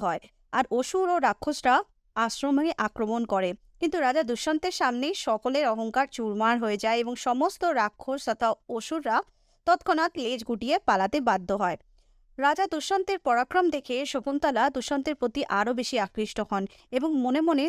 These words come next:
তার সাথে দেখা করতে আগ্রহী হয়ে ওঠেন। তারপর রাজা দুষ্যন্ত শকুন্তলাকে নিজের ভালোবাসা প্রকাশ করেন এবং শকুন্তলাকে গন্ধর্ব বিয়ে করার জন্য অনুরোধ করেন এবং তারা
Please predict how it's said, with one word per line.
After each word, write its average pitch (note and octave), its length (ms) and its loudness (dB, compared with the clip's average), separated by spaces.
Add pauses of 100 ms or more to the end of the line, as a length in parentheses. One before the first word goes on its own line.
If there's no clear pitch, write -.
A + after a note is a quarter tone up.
(100)
তার A3 200 2
সাথে A3 200 0 (100)
দেখা G#3+ 240 -2
করতে A3 200 -2 (120)
আগ্রহী G#3+ 360 -4
হয়ে G3+ 220 0
ওঠেন। F#3 180 -6 (500)
তারপর F4+ 300 2 (120)
রাজা C4+ 220 2 (240)
দুষ্যন্ত E4+ 360 -2 (220)
শকুন্তলাকে C#4+ 580 -4 (180)
নিজের D#4 220 0 (100)
ভালোবাসা A3 520 0
প্রকাশ A3 240 -2 (120)
করেন A#3 220 0 (160)
এবং C4+ 200 2 (500)
শকুন্তলাকে D#4+ 680 0 (120)
গন্ধর্ব B3+ 360 0 (140)
বিয়ে A3+ 240 -4
করার G#3+ 280 0
জন্য A3 180 -2 (200)
অনুরোধ G#3 300 -4 (100)
করেন F#3 220 0 (360)
এবং E4+ 260 0
তারা E4 160 4